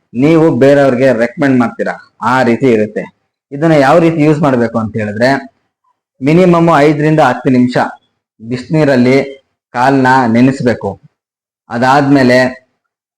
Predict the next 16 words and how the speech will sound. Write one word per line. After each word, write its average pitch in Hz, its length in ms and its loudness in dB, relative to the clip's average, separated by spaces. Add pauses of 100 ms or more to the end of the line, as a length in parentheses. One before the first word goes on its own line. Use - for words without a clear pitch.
(500)
ಕ್ಲೀನಾಗಿ 165 420 2
ಒರೆಸಿ, 135 580 0 (420)
ನೀರ್ 151 220 0
ಇಲ್ದಿರೋ 135 380 2
ತರ 120 200 -2 (360)
ತೇವಾಂಶ 143 360 2
ಎಲ್ಲ 131 240 2
ತೆಗ್ದ್-, 117 460 -4
ತೆಗ್ದಾಕಿ 120 800 -2 (600)
ಕ್ರೀಮ್ನ 151 380 2 (800)
ಅಪ್ಲೈ 147 260 0
ಮಾಡಿ 120 280 0
ಹಾಗೆ 120 280 2
ಬಿಡ್ಬೇಕು. 113 520 -2 (880)
ಹಾಗೆ 151 280 2
ಬಿಟ್ರೆ 127 720 -2